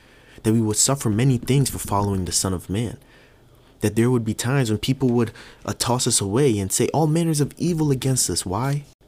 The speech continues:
For his sake. That's why they're gonna talk bad about us and say all manner of wicked and evil things regarding us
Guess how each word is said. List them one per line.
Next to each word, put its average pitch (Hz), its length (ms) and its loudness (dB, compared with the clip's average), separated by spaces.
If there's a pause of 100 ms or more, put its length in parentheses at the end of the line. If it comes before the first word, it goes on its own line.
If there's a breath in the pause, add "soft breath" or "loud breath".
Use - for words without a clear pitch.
(280)
For 110 100 2
his 147 240 2
sake. - 380 -2 (1080)
That's 120 240 0
why 135 60 0
they're 123 140 2
gonna 120 180 0
talk 110 240 -2
bad 135 180 -2
about 90 280 -4
us - 200 -8
and 73 80 -4
say 123 200 0
all 131 200 0
manner 131 380 0
of 113 180 -4 (220 loud breath)
wicked 120 380 -2
and 101 120 -2
evil 117 280 0
things - 500 -6 (400)
regarding 127 500 0
us - 360 -6